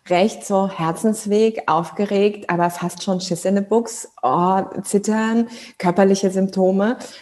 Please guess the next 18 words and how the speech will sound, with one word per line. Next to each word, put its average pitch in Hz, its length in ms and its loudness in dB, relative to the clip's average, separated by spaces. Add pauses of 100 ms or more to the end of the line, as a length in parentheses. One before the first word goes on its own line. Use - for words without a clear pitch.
(720)
Und 208 120 6
dann, 220 320 4 (180)
okay, 196 360 2 (520)
<laughs> - 480 -6
wer 269 240 0
ist - 180 -6
da? 208 300 0
Hast 202 260 -2
du 233 60 6
eine 208 180 6
innere 202 380 2
Cheerleaderin, 247 680 4
die 214 80 2
dann 196 280 2
sagt, 202 320 -2
„Claudia, 247 720 6
hier 220 200 2
lang, 220 480 2